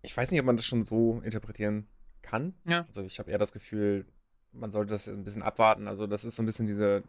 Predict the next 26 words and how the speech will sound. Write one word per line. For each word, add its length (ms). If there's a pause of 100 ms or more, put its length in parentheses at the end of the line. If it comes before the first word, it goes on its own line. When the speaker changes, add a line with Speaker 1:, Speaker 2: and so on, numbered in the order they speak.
(320)
Speaker 1:
öffentliche 720 (540)
Pressekonferenz. 880
Da 100
müssen 240
die 60
natürlich 300
sehr 160
aufpassen, 440
was 140
gesagt 340
wird. 180
Das 380 (1040)
kann 160
auch 80
sein, 160
dass 140
man 200
vorher 460 (320)
schon 200
gesagt 260
hat, 180
äh, 220
erwähnt 260
mal 140
nicht 240
Reforged. 560